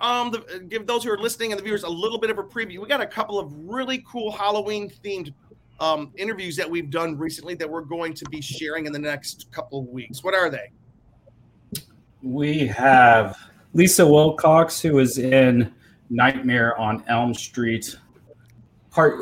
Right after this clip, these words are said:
Speaker 2: I, what was it? It was a part four or five?
Speaker 1: Part four and five. She was Alice, the main character, parts four and five.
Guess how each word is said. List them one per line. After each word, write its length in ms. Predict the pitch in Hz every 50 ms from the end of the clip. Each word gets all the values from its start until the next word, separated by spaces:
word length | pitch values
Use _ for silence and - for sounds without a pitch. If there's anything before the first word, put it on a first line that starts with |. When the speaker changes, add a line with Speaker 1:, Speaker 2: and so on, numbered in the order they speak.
| 147 147
Speaker 2:
I, 100 | 135 151 143 139
what 200 | 143 151 165 170
was 160 | 180 165 160
it? 140 | 170 156 143
It 120 | 139 143
was 180 | 135 135 123 135
a 60 | 127 -
part 260 | _ 131 131 127 127 - -
four 340 | - 139 143 151 156 156 143
or 60 | 120 -
five? 500 | - 135 131 135 143 143 165 165 160 -
Speaker 1:
Part 160 | 226 233 226 -
four 160 | 269 269 262
and 100 | 254 254
five. 360 | - 254 254 240 214 185 147
She 140 | - 226 233
was 260 | 226 226 196 160 147 -
Alice, 400 | 202 220 247 247 214 170 143 -
the 100 | - 170
main 340 | 160 170 196 208 220 220 208
character, 440 | - 214 214 240 233 233 175 160
parts 240 | 143 - 175 170 165
four 220 | - - 190 190 185
and 120 | 180 -
five. 380 | - 190 190 180 165 143 135